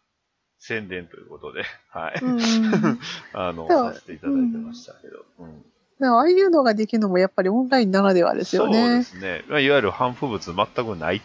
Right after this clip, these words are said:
Speaker 1: ていうね。
Speaker 2: うん。
Speaker 1: まあ、そんなんでもなかなか受け入れてもらえる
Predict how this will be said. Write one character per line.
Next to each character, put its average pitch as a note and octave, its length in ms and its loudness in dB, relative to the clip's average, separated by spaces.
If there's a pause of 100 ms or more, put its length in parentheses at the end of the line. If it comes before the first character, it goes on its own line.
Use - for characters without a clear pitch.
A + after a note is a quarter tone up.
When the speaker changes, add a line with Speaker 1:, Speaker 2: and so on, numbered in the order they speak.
(220)
Speaker 1:
て - 80 -20
い - 40 -20
う - 180 -20
ね。 G2 120 -18 (160)
Speaker 2:
う C4 120 4
ん。 G3+ 280 2 (120)
Speaker 1:
ま A#2+ 80 -20
あ、 - 20 -20
そ A#2+ 180 -20
ん A#2 60 -20
な G2 120 -18
ん C#2+ 80 -20
で C#2+ 100 -20
も C2 300 -20
な F2 120 -16
か E2+ 80 -20
な D#2+ 100 -20
か D#2 120 -20
受 D#2 180 -20
け E2 60 -20
入 E2+ 140 -18
れ E2 40 -20
て F2 80 -20
も F#2 140 -18
ら F#2+ 100 -10
え F#2 40 -10
る F2 120 -18